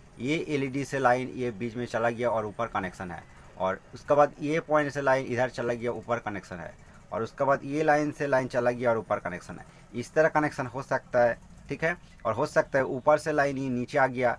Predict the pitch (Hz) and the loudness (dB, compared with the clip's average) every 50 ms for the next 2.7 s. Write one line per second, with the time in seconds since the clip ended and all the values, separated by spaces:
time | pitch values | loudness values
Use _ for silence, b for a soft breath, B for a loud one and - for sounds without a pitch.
0 | - - - - - 131 - 160 165 175 b b b b b - 107 101 - - | -6 -18 -20 -14 -12 -6 -4 -4 -4 -4 b b b b b -6 -4 -4 -6 -12
1 | - - - - - - - - 151 127 - - 151 147 135 139 135 131 127 113 | -18 -20 -20 -20 -20 -20 -16 -12 -12 -8 0 4 4 4 6 6 6 6 4 2
2 | - - b b b b b - - - - 101 104 104 | -2 -20 b b b b b -20 -18 -10 -6 -4 -2 -4